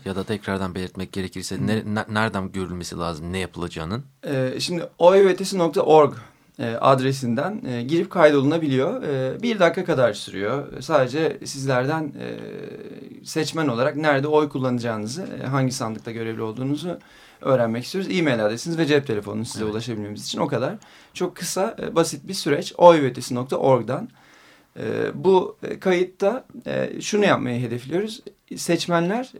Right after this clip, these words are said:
Speaker 2: kendi oy kullandıkları sandıkta o pazar gününü ayırsınlar. Hem oyunu kullansınlar hem de orada bekleyip, e, o sürece hakim olsunlar. E, eğitimlerimize katılıp, e, tabii ki de, e, mevzuata hakim olup.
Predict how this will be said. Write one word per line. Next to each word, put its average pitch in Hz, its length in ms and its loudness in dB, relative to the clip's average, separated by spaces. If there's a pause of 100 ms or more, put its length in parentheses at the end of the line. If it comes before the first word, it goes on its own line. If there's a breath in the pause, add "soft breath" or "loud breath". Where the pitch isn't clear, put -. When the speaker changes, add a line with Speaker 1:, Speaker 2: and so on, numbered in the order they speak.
(120)
Speaker 2:
kendi 196 440 0
oy 185 240 4
kullandıkları 175 560 2
sandıkta 175 640 2 (260 soft breath)
o - 140 -2
pazar 190 300 4
gününü 170 220 -2
ayırsınlar. 170 680 0 (300 soft breath)
Hem 214 160 4
oyunu 208 200 6
kullansınlar 139 540 -2
hem 165 140 0
de 156 40 -2
orada 143 240 2
bekleyip, 160 380 -2 (520 soft breath)
e, 135 80 -6
o 175 160 2
sürece 160 540 2
hakim 170 400 4
olsunlar. 117 500 -6 (160)
E, - 60 -12
eğitimlerimize 127 680 -2
katılıp, 135 500 -8
e, 123 140 -12
tabii 113 260 -6
ki 110 120 -12
de, 113 100 -4
e, 120 240 -8
mevzuata 123 540 -4
hakim 123 300 -4
olup. 180 180 -6